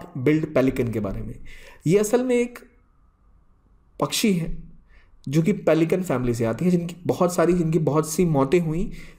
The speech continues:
because of nematode infection। नेमाटोड एक तरह का जिसे हम कह सकते हैं, अ, पैरासाइट है जो इंटेस्टाइन में भी पाया जाता है, ऐसा पैरास-, पैरासाइट नेमाटोड,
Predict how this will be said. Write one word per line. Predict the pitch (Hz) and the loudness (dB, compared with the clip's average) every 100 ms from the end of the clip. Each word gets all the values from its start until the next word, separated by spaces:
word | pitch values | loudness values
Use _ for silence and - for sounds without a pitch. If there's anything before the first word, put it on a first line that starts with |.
| - | -4
because | 143 151 175 185 | 0 2 2 4
of | 294 - - - _ _ - | 0 -4 -16 -20 _ _ -4
nematode | 143 165 190 190 208 196 - - - | 0 2 2 4 4 4 0 -10 -6
infection। | 151 135 113 120 | -2 -2 -2 -4
नेमाटोड | 120 135 160 160 185 147 | -4 0 2 2 2 2
एक | 156 | 0
तरह | 175 165 | 2 2
का | 165 156 156 156 | 2 2 2 2
जिसे | 156 165 | 0 -2
हम | 151 | 0
कह | 151 | 0
सकते | 147 147 147 | -2 -2 0
हैं, | 160 151 151 - - - - - - - - - - - | 0 0 -4 -8 -10 -10 -8 -10 -8 -8 -8 -12 -18 -18
अ, | - 127 123 117 117 117 117 110 - - | -6 -2 0 0 -2 -2 -2 -4 -4 0
पैरासाइट | 156 170 185 220 208 | 2 4 4 2 2
है | 233 | 0
जो | 214 | 0
इंटेस्टाइन | 165 160 208 - 180 214 | 0 0 0 0 0 0
में | 214 208 | 2 2
भी | 208 | 2
पाया | 160 160 | 2 2
जाता | 156 143 98 | 0 -2 -6
है, | - | -6
ऐसा | - 156 | -2 2
पैरास-, | 143 143 - - | 2 2 -2 -4
पैरासाइट | - - 139 139 165 156 | -4 0 0 2 0 2
नेमाटोड, | 139 127 160 208 | 0 2 2 0